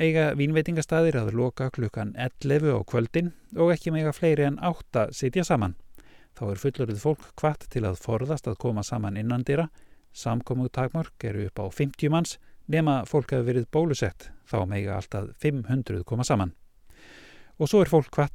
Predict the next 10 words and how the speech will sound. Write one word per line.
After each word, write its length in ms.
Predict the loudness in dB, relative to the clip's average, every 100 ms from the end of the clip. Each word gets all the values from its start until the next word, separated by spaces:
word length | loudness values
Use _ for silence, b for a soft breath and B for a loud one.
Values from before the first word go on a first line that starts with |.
| 0
til 80 |
að 220 | 0 0 0
vinna 240 | 2 2
heima, 300 | 2 2 2 -2 -14 -6
nota 320 | -4 -2 -6 -2
fjarkennslu 680 | 0 0 2 -2 2 0 0 -6 0
og 240 | 2 4
vera 160 | 4 4
með 160 | 0 0
grímu 360 | 0 2 2